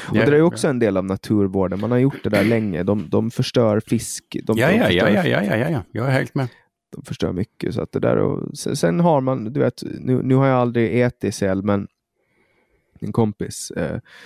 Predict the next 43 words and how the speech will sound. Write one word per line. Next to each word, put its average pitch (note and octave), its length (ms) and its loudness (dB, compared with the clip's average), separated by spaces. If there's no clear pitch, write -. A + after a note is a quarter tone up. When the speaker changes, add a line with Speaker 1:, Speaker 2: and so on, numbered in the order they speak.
Speaker 1:
som G2 180 -2
är F2 200 2
en F#2+ 160 0
väldigt F#2 380 0
passionerad G2 600 0
jägare E2+ 600 0
ska, F2+ 400 -2
ha-, G2+ 300 -8
han, G#2+ 140 0
han G#2 260 -2
har G2+ 80 0
liksom - 300 -4
övertygat F#2+ 760 -2
mig F2 200 -6
om F2+ 100 -10
att, - 260 -12
att G2 140 -8
nu, G2+ 240 -2
nu, G2 340 -2
o-, - 200 -4
om G2+ 100 2
jag G#2 160 2
skjuter G2+ 440 0
en F2+ 120 -4
egen F2+ 320 -6
säl, F2+ 440 -4
en F#2 140 -4
egen, F2 340 -6
då G2+ 120 0
kan G#2 160 -2
man F#2 140 0
liksom, F2 380 -6
du G#2+ 120 0
vet, F2+ 260 0
då, A2 180 2
då A2 160 4
är G#2+ 80 4
jag F#2 120 0
beredd F#2 260 -2
att - 60 -10
tillaga E2+ 440 -4
den. G1+ 160 -10
Speaker 2:
Mm. G#2 160 6